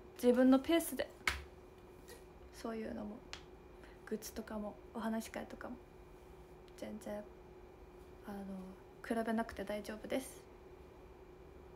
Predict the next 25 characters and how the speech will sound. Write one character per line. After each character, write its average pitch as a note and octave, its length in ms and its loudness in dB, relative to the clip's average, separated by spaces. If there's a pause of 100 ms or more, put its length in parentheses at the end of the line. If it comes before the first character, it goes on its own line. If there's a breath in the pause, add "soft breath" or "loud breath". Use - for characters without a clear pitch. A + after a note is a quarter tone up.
(1000)
「あ - 20 4
の A3+ 80 4
人 G3+ 200 -2
は G3 60 2
買 G#3 140 -4
っ - 40 -12
て A3 120 0
る、 A3+ 180 2 (280)
で - 60 -6
も A3 100 2
自 G#3+ 140 2
分 A#3+ 180 4
は」 B3+ 160 4
と A#3 80 -6
か A3 120 -2
思 A3 100 0
わ A3 80 0
な A3 80 -4
く - 100 -10
て - 180 -10
大 G#3+ 60 -4
丈 A#3 220 -10
夫 A3+ 40 -10
で C4 120 -4
す。 - 100 -14